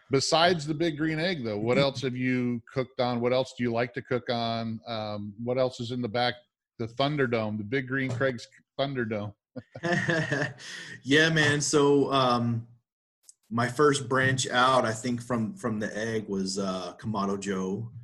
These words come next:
Speaker 2: Um, uh, so, so right now there, there's a Big Joe out back. Uh, you know, the thing about people, uh, th-, th-, that's the million dollar question. Well, what's,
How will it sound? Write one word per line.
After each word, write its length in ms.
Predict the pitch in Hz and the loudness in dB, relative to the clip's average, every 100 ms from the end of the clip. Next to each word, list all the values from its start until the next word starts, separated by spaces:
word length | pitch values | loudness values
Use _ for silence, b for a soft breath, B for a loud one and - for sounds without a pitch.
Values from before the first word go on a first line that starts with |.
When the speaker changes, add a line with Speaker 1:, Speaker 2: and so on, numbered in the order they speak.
| - _ _ | -20 _ _
Speaker 2:
Um, 520 | 92 90 90 90 92 95 _ _ _ _ _ _ _ _ - - _ _ _ 110 | -8 -6 -6 -10 -14 -16 _ _ _ _ _ _ _ _ -20 -20 _ _ _ -8
uh, 400 | 101 95 95 92 | -4 -2 -2 -2
so, 280 | - 117 | -2 0
so 140 | 98 127 | 0 0
right 220 | 127 117 | 2 2
now 160 | 127 123 | 0 0
there, 140 | 120 | -2
there's 200 | 120 117 | -2 -4
a 40 | |
Big 240 | 110 120 120 | -2 -4 -2
Joe 300 | 120 113 110 | 0 0 0
out 180 | 101 95 | -2 -2
back. 380 | 101 101 107 - - | 0 0 -4 -10 -8
Uh, 200 | 104 95 | -6 -2
you 80 | 165 | 2
know, 160 | 175 | 2
the 60 | 160 | 2
thing 160 | 196 170 | 2 0
about 260 | 160 147 | 2 0
people, 240 | 185 165 160 | -2 0 0
uh, 240 | 139 - - - | 0 -4 -12 -10
th-, 160 | - | -4
th-, 120 | 151 - | -4 -2
that's 180 | 165 - | -2 0
the 60 | |
million 240 | 156 151 151 | -2 0 0
dollar 180 | 143 | 0
question. 380 | 147 160 151 101 95 | 2 2 0 -2 -8
Well, 120 | 101 | -4
what's, 280 | 127 131 | -4 -4